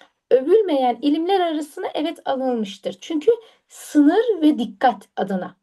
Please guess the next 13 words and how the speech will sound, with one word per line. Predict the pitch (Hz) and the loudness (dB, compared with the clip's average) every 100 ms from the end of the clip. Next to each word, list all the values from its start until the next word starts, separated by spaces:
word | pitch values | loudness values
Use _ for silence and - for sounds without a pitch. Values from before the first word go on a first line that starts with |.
| _ - | _ -8
bu | 202 196 | -4 -2
konulmuştur. | 220 196 185 196 - - 440 - _ _ _ _ _ _ _ _ _ _ _ _ _ _ _ | -2 -2 -2 -6 -10 -8 -6 -6 _ _ _ _ _ _ _ _ _ _ _ _ _ _ _
Sihir, | - - 294 269 262 262 _ _ | -8 0 0 2 0 0 _ _
tılsım | - 285 269 - 359 | -2 0 0 -2 0
gibi | 262 - - | 0 -2 -6
ilimlerle | - 247 277 269 320 427 302 277 440 - _ - | -4 0 2 4 4 4 2 0 -2 -4 _ -12
bir | 214 302 349 | 0 2 4
araya | 320 294 285 392 - _ - | 2 2 0 -2 -8 _ -8
konulmaması | - 294 349 370 294 247 233 - | 2 2 2 0 0 -2 -4 -8
gereken | 208 226 226 226 370 440 _ _ _ | -2 0 0 0 -4 -6 _ _ _
ince | 320 330 294 | -2 2 2
bir | 311 | 0
çizgide, | 302 - - 220 196 220 226 | -6 -10 -8 -6 -4 -2 -2